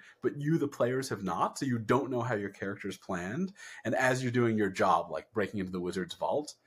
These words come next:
um, and you run into obstacles, you spend your stamina points to have flashbacks and retroactively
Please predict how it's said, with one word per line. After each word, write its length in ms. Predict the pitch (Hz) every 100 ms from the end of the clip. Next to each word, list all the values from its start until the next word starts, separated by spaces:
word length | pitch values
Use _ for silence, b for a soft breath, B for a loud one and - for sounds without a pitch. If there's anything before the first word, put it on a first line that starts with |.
| b b b -
um, 300 | 104 85 82 _ _ _ _ _ _ _ _ -
and 120 | 127 117
you 100 | 113
run 180 | 113
into 160 | 110 113
obstacles, 520 | 87 - - 151 151
you 80 | 120
spend 380 | - - 117 120
your 120 | 113
stamina 440 | - 92 95 123
points 300 | 131 147 180
to 80 | -
have 200 | 127 95
flashbacks 840 | - 92 92 - 143 156 185 - - B B
and 140 | 113 110
retroactively 1040 | 107 123 - 120 117 104 98 113 104 98